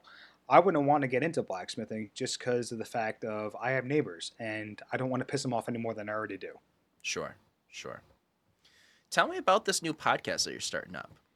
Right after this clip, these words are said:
Speaker 1: So the podcast is gonna be with Nick, and it's gonna be based around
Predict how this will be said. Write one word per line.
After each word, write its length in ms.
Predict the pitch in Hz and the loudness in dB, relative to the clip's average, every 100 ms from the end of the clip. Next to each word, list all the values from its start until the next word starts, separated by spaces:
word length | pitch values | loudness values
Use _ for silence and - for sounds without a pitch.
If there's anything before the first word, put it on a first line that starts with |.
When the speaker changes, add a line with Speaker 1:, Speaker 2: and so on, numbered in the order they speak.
| _ - _ _ - | _ -20 _ _ 0
Speaker 1:
So 400 | - 143 135 135 | 10 12 12 8
the 80 | 143 | 0
podcast 580 | - 180 214 190 160 156 | 4 4 4 2 0 0
is 100 | 139 | 0
gonna 180 | 143 123 | 0 0
be 240 | 127 127 | 0 0
with 300 | 107 120 123 | 4 4 4
Nick, 420 | 113 113 123 - - | 2 0 0 -4 -6
and 480 | 113 113 110 110 110 | -2 0 0 -2 -4
it's 120 | 117 | -4
gonna 160 | 160 156 | 0 0
be 140 | 139 | 0
based 440 | - 117 120 - | 0 2 0 -2
around 520 | 117 104 101 107 113 | -8 -6 -4 -4 -6